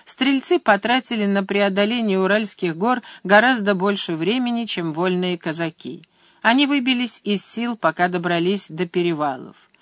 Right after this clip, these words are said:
Неизвестно, какие суда выстроили им Строгановы.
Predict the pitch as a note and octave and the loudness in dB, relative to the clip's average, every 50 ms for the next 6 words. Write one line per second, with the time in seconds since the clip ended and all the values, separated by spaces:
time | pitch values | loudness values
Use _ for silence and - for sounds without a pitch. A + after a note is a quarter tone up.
0 | - - - _ G#3+ A3+ C#4 D4+ C#4+ C#4+ D4+ D#4 C#4 - A3+ G3 F#3 - A3 A3 | -20 -20 -10 _ 2 4 4 4 4 4 2 2 0 0 -2 -4 -2 -2 -6 -2
1 | - D#4+ D#4 C#4 G3 - - G3+ F3+ E3+ F3+ F3 E3+ E3 - - - _ E3+ E3+ | 0 0 0 0 0 -2 -4 -4 2 4 4 4 4 2 -2 -10 -10 _ -4 2
2 | F3+ G3+ G#3 F3+ - - F3 F3 F3 E3+ E3+ F3 E3+ E3 E3+ E3+ E3 - _ - | 4 4 4 4 2 -4 -2 0 2 2 4 4 2 2 2 0 -4 -8 _ -6
3 | E3+ E3 E3 D#3 C#3 D3 C#3 C#3 C3+ B2+ C3 A#2+ C3+ C#3 | -2 0 0 0 -2 -4 -8 -8 -8 -10 -12 -14 -16 -20